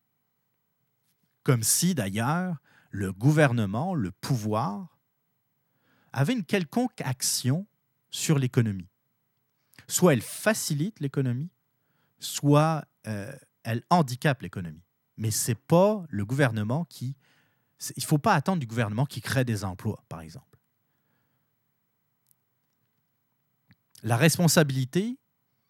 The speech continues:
c'est quelque chose, euh, c'est, c'est une valeur qui est même,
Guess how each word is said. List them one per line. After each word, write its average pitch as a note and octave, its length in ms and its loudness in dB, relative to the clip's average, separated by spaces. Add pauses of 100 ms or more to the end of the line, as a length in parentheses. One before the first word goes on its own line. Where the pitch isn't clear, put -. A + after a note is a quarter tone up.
(420)
c'est - 200 0
quelque C#3 280 4
chose, F#3+ 480 0 (640)
euh, A#2 320 -2
c'est, C3 240 0
c'est C3 260 0
une D3+ 120 4
valeur C#3+ 480 2
qui - 160 0
est C3+ 40 6
même, E3 360 0